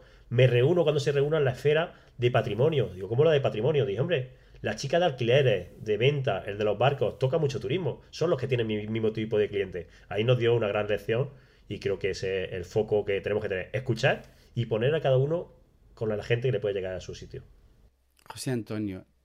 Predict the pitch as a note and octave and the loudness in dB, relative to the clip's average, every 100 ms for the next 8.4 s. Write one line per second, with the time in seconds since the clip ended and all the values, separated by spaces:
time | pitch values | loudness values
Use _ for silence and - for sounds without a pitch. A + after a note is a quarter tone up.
0 | _ - C3 D3 - - _ A#2+ A#2+ - | _ -12 -8 -8 -10 -20 _ -10 -10 -12
1 | - G#2+ - F2 C2+ - - A#2 A2+ C#3 | -14 -14 -14 -14 -14 -12 -8 -6 -4 -4
2 | C#3 C3 - A2 A2 A#2+ A#2 A2+ - G#2+ | -6 -6 -10 -8 -6 -4 -4 -6 -6 -6
3 | A2 A#2 B2 C3 C#3 _ _ _ _ _ | -4 -2 -4 -6 -10 _ _ _ _ _
4 | C#3 A2 G#2+ G#2 C2+ - - - A2 G2+ | -10 -6 -4 -4 -8 -14 -20 -18 -12 -12
5 | - A#2+ A2 A2 A2+ A2 G#2 A2 B2 B2+ | -12 -14 -8 -4 -2 -2 -2 -2 -2 -2
6 | C3 D#3+ A2 G#2+ G#2+ B2 B2 B2 A#2 A#2+ | -4 -6 -10 -6 -4 -4 -4 -6 -6 -6
7 | A2+ - _ _ _ G#2+ A2+ - - - | -6 -8 _ _ _ -4 -4 -6 -12 -12
8 | - C3 A#2+ F#2 | -8 -4 -4 -6